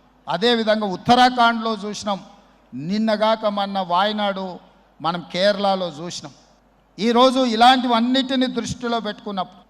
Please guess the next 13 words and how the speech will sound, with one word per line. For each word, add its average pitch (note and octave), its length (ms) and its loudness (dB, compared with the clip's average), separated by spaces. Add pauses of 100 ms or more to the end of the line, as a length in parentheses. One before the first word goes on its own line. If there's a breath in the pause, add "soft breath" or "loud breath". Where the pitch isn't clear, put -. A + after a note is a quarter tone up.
(260)
ఈ A3+ 140 -2
హైదరాబాదు A#3+ 640 4
నగరాన్ని B3 540 2
రక్షించుకోవాల్సిన A3 840 -2
బాధ్యత A3+ 560 0
మన G3+ 240 -2
అందరి A#3 360 2
మీద A#3+ 200 -2
ఉన్నది. G#3+ 500 -2 (300 loud breath)
ఇది F3 120 -4
ఒక G#3 180 -2
సుందరమైన A#3 760 0
నగరం. A3 480 2